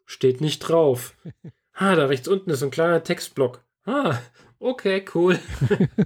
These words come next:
Speaker 1: Ja, die kleinen Freunden des, äh, die kleinen Freuden der Freunde.
Speaker 2: Mhm, mhm. Ja.
Speaker 1: <laughs> Hab mich riesig drüber gefreut und, äh,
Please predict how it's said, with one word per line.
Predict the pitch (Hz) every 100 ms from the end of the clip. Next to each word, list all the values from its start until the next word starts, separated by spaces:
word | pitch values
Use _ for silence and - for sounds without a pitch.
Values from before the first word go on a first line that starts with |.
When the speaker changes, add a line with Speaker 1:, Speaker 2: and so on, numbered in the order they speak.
| - 233 - 120 - 120 196 190 160 160 185 143
Speaker 1:
Ja, | 120 190 151 127
die | 151
kleinen | 160 190 185 185 170
Freunden | - - 151 147 139 143
des, | 131 131 123 - -
äh, | 135 131 123 123 123
die | 120 131
kleinen | 120 135 135 139 151 143
Freuden | - 104 127 135 160 160 147
der | 143 131
Freunde. | 123 - 127 127 123 107 - _ -
Speaker 2:
Mhm, | 131 82 117 107 -
mhm. | 104 113 117 _ _ - 120 120
Ja. | 113 113 - 120 - -
Speaker 1:
<laughs> | - - - -
Hab | 151
mich | 143 123
riesig | 160 156 123
drüber | 143 139
gefreut | 127 127 139 143
und, | 143 131
äh, | 131 139 135 135 131